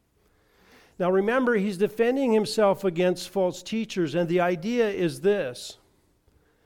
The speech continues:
He's not, he's not saying w-, that when we came to you there was no fruit in our ministry. He's not talking about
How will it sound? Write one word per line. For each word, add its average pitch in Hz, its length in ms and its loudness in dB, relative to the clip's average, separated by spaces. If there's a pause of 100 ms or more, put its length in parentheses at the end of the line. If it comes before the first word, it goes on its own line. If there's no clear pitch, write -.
(360)
He's 147 200 -4
not, 208 360 2 (100)
he's 170 220 -6
not 226 240 2
saying 208 500 4
w-, 190 320 -2
that 185 280 -2
when 180 220 2
we 180 120 2
came 208 380 0
to - 140 -10
you 180 160 0
there 175 160 0
was 165 200 -4
no 175 160 0
fruit 180 440 -4
in 143 160 0
our 120 80 -2
ministry. 110 480 -4
He's 156 120 -6
not 196 200 0
talking 202 440 -4
about 165 320 0